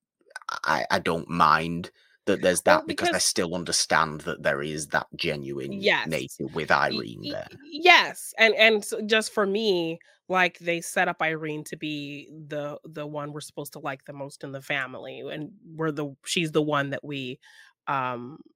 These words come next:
Speaker 2: are kind of rooting for out of all the rest of the people in the family.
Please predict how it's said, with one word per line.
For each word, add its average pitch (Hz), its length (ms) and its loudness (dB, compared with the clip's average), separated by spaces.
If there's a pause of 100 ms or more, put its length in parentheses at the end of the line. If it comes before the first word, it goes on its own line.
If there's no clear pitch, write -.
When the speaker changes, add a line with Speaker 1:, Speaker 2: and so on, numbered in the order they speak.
(160)
Speaker 2:
are 156 80 -2
kind 156 180 2
of 143 140 -6
rooting 151 340 0
for 131 300 -4
out 135 120 -8
of 139 140 -6
all 127 240 -4
the 139 100 -10
rest 127 280 -6
of 123 80 -10
the - 80 -16
people 127 320 -10
in 123 60 -8
the 120 60 -10
family. - 480 -6